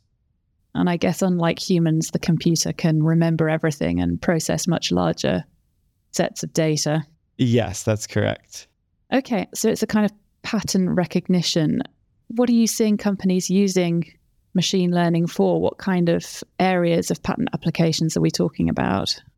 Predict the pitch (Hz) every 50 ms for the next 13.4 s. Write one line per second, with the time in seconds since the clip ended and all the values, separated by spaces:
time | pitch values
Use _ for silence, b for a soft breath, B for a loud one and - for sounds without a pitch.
0 | _ _ _ _ _ _ _ _ - - - - 180 170 165 - - 165 165 -
1 | - - - 190 202 214 180 - 135 120 113 110 - _ - - - _ - 113
2 | 113 110 107 107 107 104 104 - _ _ _ _ _ _ _ _ _ _ _ _
3 | _ - - 123 120 117 117 117 120 117 - - 107 98 - _ - 104 104 101
4 | 101 - - - - - - _ _ _ _ _ _ - 113 104 - - 113 -
5 | - 104 - - 107 107 - 107 104 101 98 101 98 98 - - - - - _
6 | - 107 107 110 - - - 123 120 117 107 107 107 98 - - - _ _ _
7 | _ _ _ - 120 120 120 113 - - 117 107 107 - - 110 110 110 110 107
8 | - - 98 92 - - - 104 98 98 98 92 - - - - - - 120 107
9 | - _ - 101 101 95 95 95 - _ _ _ _ _ _ - 123 120 117 107
10 | - 110 101 98 98 98 98 95 - - 101 98 98 95 98 95 95 90 - -
11 | - 98 202 - - - - - 107 113 110 - - - - _ _ _ _ _
12 | _ _ _ _ _ _ _ - 127 113 - 165 165 - - - 165 165 160 156
13 | 151 143 139 - - - - -